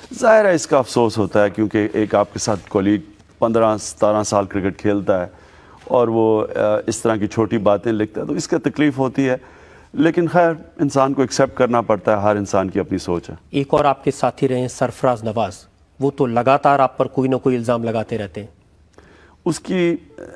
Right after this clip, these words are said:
Speaker 1: देखिए, एक कुरान शरीफ में एक आयत है, हमारी किताब जो है मुसलमानों की, उसमें आयत है कि अल्लाह ने इंसान को अशरफुल मखलूकात पैदा किया, यानी कि सब मखलूक से,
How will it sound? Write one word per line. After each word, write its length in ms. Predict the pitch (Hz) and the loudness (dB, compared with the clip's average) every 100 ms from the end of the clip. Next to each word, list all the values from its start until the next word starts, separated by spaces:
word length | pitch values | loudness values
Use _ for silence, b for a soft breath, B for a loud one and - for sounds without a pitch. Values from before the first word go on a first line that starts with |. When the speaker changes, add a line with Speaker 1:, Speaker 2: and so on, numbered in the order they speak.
| - - 131 | -20 -10 -2
Speaker 1:
देखिए, 280 | 117 117 - | -2 -2 -2
एक 120 | 120 | -2
कुरान 300 | - 117 127 | 4 4 4
शरीफ 380 | 127 123 113 - | 0 -4 -4 -2
में 100 | 113 | -2
एक 100 | 101 | 0
आयत 300 | 90 87 - | 0 0 -2
है, 60 | 87 | -4
हमारी 380 | 92 90 90 | 0 0 -2
किताब 520 | 82 - 95 92 87 80 | -6 -10 -4 0 0 0
जो 180 | 85 | -2
है 120 | 80 80 | -2 -2
मुसलमानों 600 | 82 80 78 80 80 80 | -6 -6 -4 -4 -4 -4
की, 120 | 90 | -6
उसमें 240 | 92 127 | -4 -2
आयत 300 | 101 95 95 | 2 0 0
है 160 | 95 104 B B B B B | -4 -6 B B B B B
कि 60 | 131 | -2
अल्लाह 360 | 135 131 156 | 2 4 2
ने 120 | 160 156 | 2 0
इंसान 440 | 131 - 117 120 | 0 0 0 0
को 140 | 113 | -2
अशरफुल 460 | - 117 - 120 123 | -2 -2 -2 -4 -2
मखलूकात 580 | 104 104 110 107 95 92 - - | -2 -2 -2 0 0 0 -4 -8
पैदा 240 | 80 71 | -6 -6
किया, 240 | 76 87 | -8 -4
यानी 280 | 90 110 120 | -2 0 -2
कि 360 | 120 123 120 - b b b b | -2 -2 -2 -6 b b b b
सब 360 | - - 185 160 | -6 2 2 4
मखलूक 420 | 143 - 123 131 | -2 0 0 0
से, 180 | - - | -2 -6